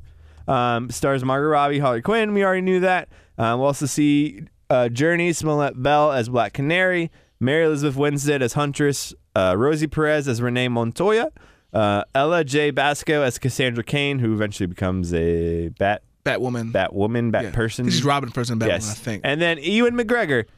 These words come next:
Speaker 1: Obi-Wan Kenobi. He's
Speaker 2: Yes.
Speaker 1: gonna have a great year.
Speaker 2: He's
Speaker 1: And,
Speaker 2: having a,
Speaker 1: like,
Speaker 2: yeah.
Speaker 1: if this movie comes out twenty,
Speaker 2: Twenty twenty?
Speaker 1: twenty, twenty twenty-one,
Speaker 2: Yeah.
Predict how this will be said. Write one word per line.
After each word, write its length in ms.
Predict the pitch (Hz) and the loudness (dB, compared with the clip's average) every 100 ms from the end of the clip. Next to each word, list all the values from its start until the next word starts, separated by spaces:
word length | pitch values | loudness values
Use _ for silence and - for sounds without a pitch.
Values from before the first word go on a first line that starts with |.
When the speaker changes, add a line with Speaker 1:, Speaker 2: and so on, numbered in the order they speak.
| _ _ _ | _ _ _
Speaker 1:
Obi-Wan 340 | 151 185 208 180 | -2 2 0 0
Kenobi. 360 | 180 196 127 | 0 2 0
He's 120 | 113 - | 0 2
Speaker 2:
Yes. 60 | |
Speaker 1:
gonna 100 | 349 | 0
have 160 | 156 120 | 0 -2
a 40 | |
great 240 | 107 131 107 | 0 0 2
year. 280 | 120 113 107 | 2 2 2
Speaker 2:
He's 160 | 110 | 2
Speaker 1:
And, 20 | 110 | 0
Speaker 2:
having 140 | 107 143 | -2 -2
a, 40 | |
Speaker 1:
like, 80 | 156 | 0
Speaker 2:
yeah. 100 | 147 | 0
Speaker 1:
if 100 | 139 | 0
this 160 | 190 190 | 0 0
movie 220 | 208 196 | 0 0
comes 240 | 190 170 | -2 2
out 320 | 175 170 156 - _ _ - | 2 0 -4 -16 _ _ -6
twenty, 720 | 165 160 160 156 156 156 160 156 | -2 0 0 0 0 0 0 -2
Speaker 2:
Twenty 200 | - 156 | -2 0
twenty? 320 | 147 160 156 | 0 0 0
Speaker 1:
twenty, 560 | 156 151 147 151 151 151 | 0 -2 0 0 0 0
twenty 220 | 151 135 | 0 -2
twenty-one, 580 | 131 143 131 139 156 165 | 0 0 2 2 2 0
Speaker 2:
Yeah. 240 | 151 120 | -2 -4